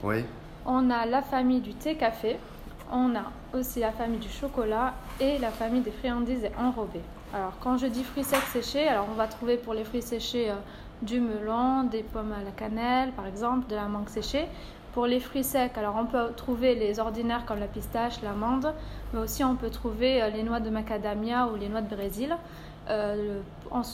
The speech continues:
Speaker 2: pour ce qui concerne le thé, on propose des infusettes, du thé noir, du thé vert. Voilà.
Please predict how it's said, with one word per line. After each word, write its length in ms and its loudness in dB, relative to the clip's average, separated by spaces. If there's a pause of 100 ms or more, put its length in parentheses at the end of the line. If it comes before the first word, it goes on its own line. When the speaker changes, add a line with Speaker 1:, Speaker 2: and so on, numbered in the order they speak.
(140)
Speaker 2:
pour 100 -12
ce 140 -2
qui 160 -2
concerne 440 2
le 120 0
thé, 420 2 (480)
on 140 -4
propose 320 -2
des 180 -4
infusettes, 880 0
du 140 -6
thé 180 -4
noir, 380 0
du 140 -6
thé 160 -4
vert. 360 0 (1120)
Voilà. 400 0